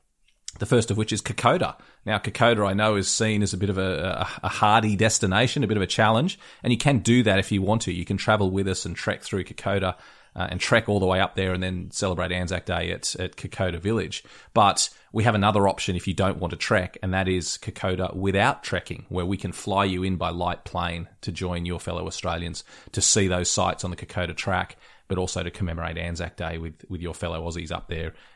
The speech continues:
in the Owen Stanley Ranges. So that's a really good option. Also,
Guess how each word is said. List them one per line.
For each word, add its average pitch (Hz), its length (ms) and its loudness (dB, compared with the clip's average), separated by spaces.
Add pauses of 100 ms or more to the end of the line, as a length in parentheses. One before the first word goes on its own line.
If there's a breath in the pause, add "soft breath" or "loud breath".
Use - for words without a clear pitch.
(120)
in 87 120 -8
the 82 200 -8
Owen 85 240 -4
Stanley 85 420 -4
Ranges. 85 420 -2
So - 80 -4
that's 101 160 0
a 92 60 -2
really 90 200 2
good 80 140 -4
option. 82 360 -6 (320 soft breath)
Also, 101 500 4